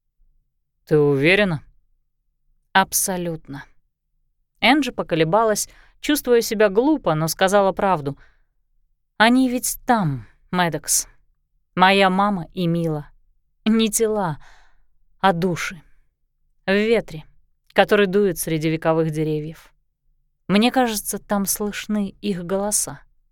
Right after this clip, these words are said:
Оттуда они меня звали, прося найти ответы. Из этой бухты нога Милы приплыла на юг, и всё завертелось. Я должна сходить попрощаться». Жёлтые солнечные пятна —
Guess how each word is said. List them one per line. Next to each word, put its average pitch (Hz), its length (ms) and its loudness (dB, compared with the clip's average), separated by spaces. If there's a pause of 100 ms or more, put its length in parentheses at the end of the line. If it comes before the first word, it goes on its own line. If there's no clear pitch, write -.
(480)
Оттуда 226 500 2
они 175 200 0
меня 175 220 -2
звали, 170 380 -2 (140)
прося 175 340 2
найти 160 320 0
ответы. 156 460 -4 (500)
Из 202 220 4
этой 208 220 2
бухты 190 540 -6 (220)
нога 196 380 4
Милы 196 420 0
приплыла 190 540 0
на 180 100 -2
юг, 175 480 -8 (340)
и 160 140 2
всё 180 220 -2
завертелось. 156 840 -6 (1300)
Я 233 160 4
должна 240 480 2
сходить 202 560 -4
попрощаться». 175 720 -6 (1500)
Жёлтые 254 480 2
солнечные 202 640 -4
пятна — 185 520 -2